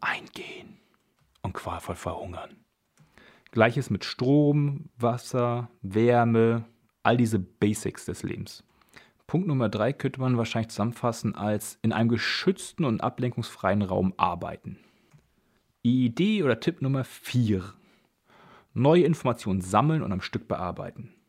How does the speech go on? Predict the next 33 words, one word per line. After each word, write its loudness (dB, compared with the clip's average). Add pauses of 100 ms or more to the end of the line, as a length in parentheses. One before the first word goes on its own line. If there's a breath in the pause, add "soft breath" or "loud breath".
(640 loud breath)
Aufgrund 0
dessen, 0
dass -2
eine 0
neue 2
Information -2
immer 0
oberste 2
Priorität -2
bekommt -2
durch -6
das -6
R -6
A -6
S, -8 (400 soft breath)
ist -6
es -6
wichtig, 0
dass -8
man -2
diese 0
neue 0
Information -2
kurz -2
wahrnimmt, -2
Aufmerksamkeit -6
schenkt, -4 (840 soft breath)
diese 0
Information 0
dann 0
aber 0
irgendwo 0
hinpackt, -2